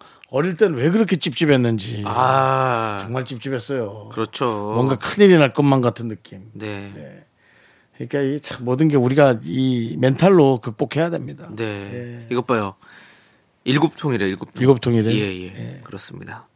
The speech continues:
Speaker 2: 사 일 안에.
Speaker 1: 사 일 안에. <laughs> 그게 더, 더 촉박한 거죠. 와.
Speaker 2: <laughs>
Speaker 1: 백 일
Speaker 2: 네.
Speaker 1: 안에였나?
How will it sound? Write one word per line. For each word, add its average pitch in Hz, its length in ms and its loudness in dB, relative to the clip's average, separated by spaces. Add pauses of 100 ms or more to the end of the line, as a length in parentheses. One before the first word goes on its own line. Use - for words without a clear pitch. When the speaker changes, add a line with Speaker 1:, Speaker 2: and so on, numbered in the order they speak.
(280)
Speaker 2:
사 - 200 0
일 151 140 2
안에. 95 260 -6 (200)
Speaker 1:
사 - 200 -10
일 117 120 -4
안에. - 180 -20 (720)
<laughs> 339 80 6
그게 147 240 4
더, 131 160 -2
더 135 120 -2
촉박한 131 480 -2
거죠. 110 260 -8
와. 131 500 -14 (100)
Speaker 2:
<laughs> - 880 -6 (1200)
Speaker 1:
백 - 120 -8
일 117 60 -2
Speaker 2:
네. 123 100 4
Speaker 1:
안에였나? 113 440 -8